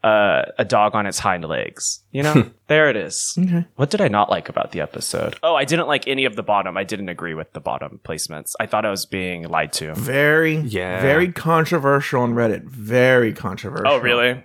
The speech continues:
Speaker 1: I haven't had the time
Speaker 2: Oh,
Speaker 1: yet.
Speaker 2: yeah. People are pretty pissed off about that. Nathan, what about you?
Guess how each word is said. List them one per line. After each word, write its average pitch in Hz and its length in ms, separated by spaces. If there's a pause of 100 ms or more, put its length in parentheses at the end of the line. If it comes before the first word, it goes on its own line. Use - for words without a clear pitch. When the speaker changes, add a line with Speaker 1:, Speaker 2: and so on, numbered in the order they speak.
(120)
Speaker 1:
I 113 80
haven't 110 220
had 143 120
the 175 120
time 185 220
Speaker 2:
Oh, 185 80
Speaker 1:
yet. 175 80
Speaker 2:
yeah. 110 300 (180)
People 123 400
are 113 80
pretty 180 560
pissed 156 360
off 117 160
about 104 220
that. - 100
Nathan, 202 300
what 208 80
about 185 180
you? 110 200